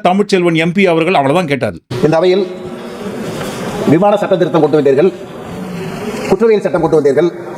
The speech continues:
Speaker 2: அதனுடைய பெயர் மாற்றம் சமஸ்கிருதத்தில் இருந்தது. ஏர்கிராஃப்ட் ஆக்ட்ல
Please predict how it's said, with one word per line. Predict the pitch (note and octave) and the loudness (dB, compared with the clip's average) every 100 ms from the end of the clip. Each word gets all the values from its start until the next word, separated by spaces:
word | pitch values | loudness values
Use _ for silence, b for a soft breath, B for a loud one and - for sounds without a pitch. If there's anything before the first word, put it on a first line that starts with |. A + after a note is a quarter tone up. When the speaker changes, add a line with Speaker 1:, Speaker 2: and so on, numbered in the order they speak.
| - - - D#3 | -10 -8 -4 -2
Speaker 2:
அதனுடைய | F3 E3 E3 | 0 0 0
பெயர் | A3+ A3+ | 2 2
மாற்றம் | G#3 F#3+ F#3 D#3+ | 2 0 0 0
சமஸ்கிருதத்தில் | A3 A3+ G#3+ G3 F3 | 0 2 2 2 0
இருந்தது. | C#3+ C#3 G#2 - - - - - - - - - - - G3 | 2 0 -2 -10 -16 -14 -12 -10 -8 -6 -6 -6 -2 0 0
ஏர்கிராஃப்ட் | G#3 A3 F#3 F#3 | 2 0 2 0
ஆக்ட்ல | F3 | 2